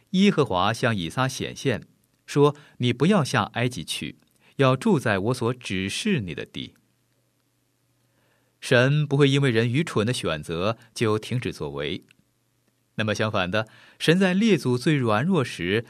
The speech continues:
来向他们显现，用立约的话来坚定他们的信心。因此，在饥荒的时候呢，神就亲自向以撒显现，并给了他很明确的指示，要他不可下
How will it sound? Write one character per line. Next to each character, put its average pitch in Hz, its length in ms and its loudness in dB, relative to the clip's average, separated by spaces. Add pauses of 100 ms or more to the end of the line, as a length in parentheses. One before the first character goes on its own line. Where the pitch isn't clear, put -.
(160)
来 107 160 2
向 104 220 0
他 107 140 -4
们 101 100 -2
显 71 260 -8
现， 101 280 -8 (460)
用 165 280 4
立 185 200 4
约 190 160 2
的 131 100 0
话 85 320 -4 (200)
来 90 260 -2
坚 160 340 0
定 104 240 -4
他 - 220 -10
们 76 100 -10
的 71 80 -12
信 69 200 -12
心。 65 260 -14 (1300)
因 113 140 0
此， 98 280 -2 (240)
在 127 260 4
饥 135 160 -2
荒 135 180 0
的 120 80 -2
时 98 120 -6
候 98 140 -2
呢， 95 180 -2 (180)
神 131 220 0
就 139 200 2
亲 202 360 2
自 160 180 0
向 113 200 -2
以 78 140 -4
撒 120 180 -2
显 82 300 -8
现， 135 260 -2 (880)
并 127 180 2
给 113 120 -4
了 92 100 -2
他 113 320 0 (140)
很 104 260 -2
明 113 160 0
确 147 180 -2
的 101 120 -4
指 64 180 -12
示， - 300 -10 (520)
要 139 140 8
他 139 240 4
不 208 180 -2
可 95 160 -2
下 98 200 -2